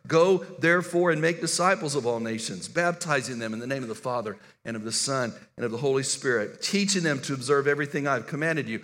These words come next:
And remember, I'm with you to the end of the age." That "go and make disciples," that's a call to go and share Christ with others.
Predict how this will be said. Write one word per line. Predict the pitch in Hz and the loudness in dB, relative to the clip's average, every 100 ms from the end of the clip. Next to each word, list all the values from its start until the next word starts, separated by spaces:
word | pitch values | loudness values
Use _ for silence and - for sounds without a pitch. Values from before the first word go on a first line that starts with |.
| - | -8
And | 131 | -6
remember, | 127 151 147 | -2 0 2
I'm | 120 127 | 0 0
with | 147 135 | -4 -4
you | |
to | 113 | -10
the | 117 | -8
end | 135 | -8
of | 139 | -4
the | 147 | 0
age." | 180 131 - | 0 0 2
That | 143 135 - - | 2 2 -2 0
"go | 165 185 170 - | 6 6 6 2
and | 143 151 | 2 4
make | 165 | 2
disciples," | 156 - 185 185 143 | 2 4 4 4 2
that's | 170 175 | 2 2
a | 160 | -4
call | - 180 185 | -2 2 2
to | 185 131 | 0 -2
go | 147 160 175 - - | 2 4 2 -2 -2
and | 147 131 - | -2 -4 -8
share | - - 170 190 | -4 2 4 2
Christ | - 156 170 170 | 0 0 0 2
with | 185 | 2
others. | 190 214 135 92 - - - | 2 2 0 -2 -4 -4 -8